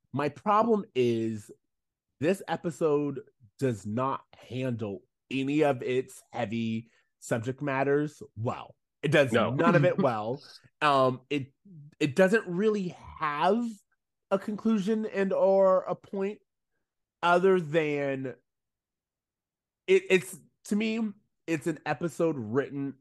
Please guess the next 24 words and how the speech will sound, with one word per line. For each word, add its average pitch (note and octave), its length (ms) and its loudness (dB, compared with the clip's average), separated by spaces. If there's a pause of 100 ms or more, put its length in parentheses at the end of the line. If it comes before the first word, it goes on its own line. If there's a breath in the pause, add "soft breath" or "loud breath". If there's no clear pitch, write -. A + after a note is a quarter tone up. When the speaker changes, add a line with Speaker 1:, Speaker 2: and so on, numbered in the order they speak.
(140)
Speaker 1:
out B2 140 -2
of A#2+ 100 -4
convenience. A2 840 -6 (300)
It C3+ 140 -2
conveniently C3+ 1040 0 (260 soft breath)
brings A#2 320 -6
Sean B2+ 460 -4
back. D3 420 -2 (100)
It A#2+ 140 -8
conveniently C3 1000 -2 (120)
solves A#2+ 500 -4
Topanga A#2+ 640 -6
and A2+ 140 -12
Corey's A#2 500 -6
issues. C3+ 640 -4
I, C3+ 140 -2 (460)
actually, C#3+ 260 -2
it G#2+ 40 0
Speaker 2:
No. G#2+ 140 2
Speaker 1:
doesn't F2 200 -2 (160)
solve F2+ 280 -10
them. F2+ 260 -8 (280 loud breath)
It A#2+ 160 0
just B2+ 320 0